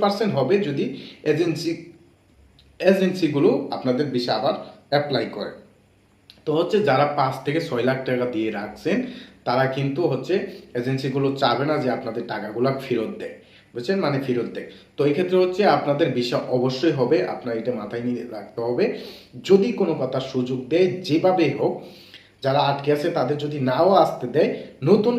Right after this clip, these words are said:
করে অ্যাপ্রুভাল দেয়, তাও কিন্তু আপনারা আসতে পারবেন, এটা হান্ড্রেড পার্সেন্ট শিওর, সরি, হান্ড্রেড পার্সেন্ট শিওর। So আপনাদের টেনশন হওয়ার কোনো কারণ নাই। দেখেন, আল্লাহ আল্লাহ করে যদি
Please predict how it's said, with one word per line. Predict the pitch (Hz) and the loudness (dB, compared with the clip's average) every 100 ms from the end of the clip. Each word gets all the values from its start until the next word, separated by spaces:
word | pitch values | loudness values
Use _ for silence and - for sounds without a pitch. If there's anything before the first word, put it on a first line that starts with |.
| 208 | 2
করে | 180 160 | 4 4
অ্যাপ্রুভাল | - 151 139 131 | 4 2 2 4
দেয়, | 156 - - - - 180 | 2 2 -6 -14 -2 4
তাও | 185 190 | 4 4
কিন্তু | 170 156 135 | 0 -2 -2
আপনারা | 131 127 107 | -2 -4 -4
আসতে | 139 - 127 | -6 -4 -2
পারবেন, | 123 196 269 - - | 0 2 0 -4 -6
এটা | 170 202 151 | 0 0 2
হান্ড্রেড | 147 156 147 | 0 0 0
পার্সেন্ট | 147 151 233 - - - - | -4 -2 -2 -4 -6 -14 -2
শিওর, | - - - - - - - - - 123 117 | 2 2 0 -8 -14 -18 -18 -18 -10 -8 -4
সরি, | 123 156 - - - - - _ - | -2 -2 -4 -10 -18 -20 -20 _ -2
হান্ড্রেড | 170 226 240 - | 0 4 4 4
পার্সেন্ট | 180 170 170 147 - | 0 2 -2 -2 0
শিওর। | 131 - - - - _ _ | 0 0 -6 -16 -20 _ _
So | 156 147 | 2 2
আপনাদের | 156 170 220 240 - | 2 4 4 4 0
টেনশন | 165 160 170 156 | 0 0 0 2
হওয়ার | 147 143 | 0 0
কোনো | 139 - | -4 -2
কারণ | 120 123 135 | 0 0 2
নাই। | 165 143 120 | 0 0 -2
দেখেন, | 151 139 | -2 -4
আল্লাহ | 117 107 | -4 -4
আল্লাহ | 110 113 120 | -4 -4 -4
করে | 123 120 | -4 -4
যদি | 135 | -6